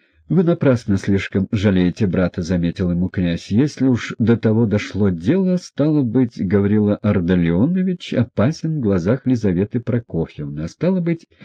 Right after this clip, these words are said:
известные надежды его утверждаются». «Какие? Какие надежды?» — в изумлении вскричал Коля. «Уж не думаете ли вы, что Аглая?» «Этого быть не может».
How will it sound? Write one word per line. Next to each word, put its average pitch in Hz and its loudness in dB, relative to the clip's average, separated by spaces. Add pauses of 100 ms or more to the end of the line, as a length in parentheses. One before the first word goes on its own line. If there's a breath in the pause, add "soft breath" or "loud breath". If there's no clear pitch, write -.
(200 loud breath)
известные 101 2
надежды 117 0
его 113 2
утверждаются». 78 -4 (320)
«Какие? 113 -4 (560)
Какие 147 0
надежды?» — 156 -4 (500 loud breath)
в 101 4
изумлении 101 2
вскричал 104 -2 (200)
Коля. 71 -4 (500)
«Уж 131 2
не 139 4
думаете 131 2
ли 90 0
вы, 151 0
что - -6
Аглая?» 98 0 (1300)
«Этого 101 -4
быть 185 2
не 202 2
может». 85 -4